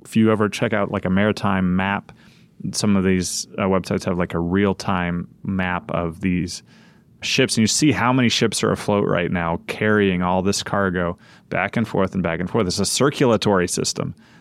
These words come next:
uh, for, for global commerce. And in a world where everybody gets their stuff off the grocery shelf and, and the, uh, department store shelf and doesn't grow it themselves, doesn't make it themselves,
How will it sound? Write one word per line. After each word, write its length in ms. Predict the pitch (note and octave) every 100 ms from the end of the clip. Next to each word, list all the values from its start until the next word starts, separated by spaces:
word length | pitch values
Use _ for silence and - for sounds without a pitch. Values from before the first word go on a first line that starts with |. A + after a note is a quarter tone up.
| -
uh, 200 | - F2+
for, 240 | - - G#2+
for 280 | - A2 G2+
global 360 | G2 F#2 -
commerce. 560 | - G#2+ A#2+ G#2 F#2 -
And 200 | G#2 G2+
in 140 | - A2
a 60 | G2+
world 260 | B2+ D3+
where 160 | A2 G#2+
everybody 380 | B2 B2+ A2+ G2
gets 220 | G#2+ -
their 120 | G#2
stuff 300 | - G#2+ -
off 160 | G2+ -
the 80 |
grocery 480 | F#2 F2+ B2+ - G2
shelf 400 | - F#2+ F#2 F2+
and, 180 | F#2+ F2 -
and 200 | F2+ F2
the, 220 | F2 E2+
uh, 220 | E2+ E2 - - - - - -
department 340 | - A#2 A2
store 240 | - G2
shelf 580 | E2+ - - A2 - - - - - -
and 200 | G#2 F#2+
doesn't 300 | G2 F#2 -
grow 380 | G2+ F#2 F#2+ G2
it 100 | F#2
themselves, 500 | F#2 - F#2+ F#2 F2
doesn't 280 | F2 F2+
make 180 | F2 A2
it 60 | G2
themselves, 520 | F2+ F2 F2+ E2 E2